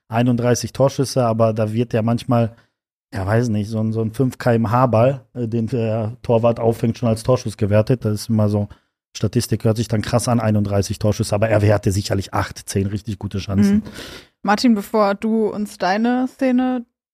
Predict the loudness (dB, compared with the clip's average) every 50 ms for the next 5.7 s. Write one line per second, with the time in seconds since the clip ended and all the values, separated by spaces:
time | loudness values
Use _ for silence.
0 | _ _ _ -4 -2 0 2 4 4 4 4 4 4 4 4 4 2 0 -2 -4
1 | _ _ -2 0 0 0 0 0 0 0 2 2 2 2 2 2 2 2 0 -2
2 | -8 _ _ _ _ _ -2 -2 0 0 0 -2 -2 -2 -2 0 2 4 4 4
3 | 4 2 0 -2 -4 -4 -6 -4 -4 -4 -4 -2 -2 -2 -2 -2 -4 -4 -6 -8
4 | -10 -12 -14 -14 -16 -16 -18 -18 -20 _ _ -12 -12 -10 -6 -2 2 2 2 4
5 | 4 2 2 2 2 0 0 0 0 0 -2 -2 -4 -6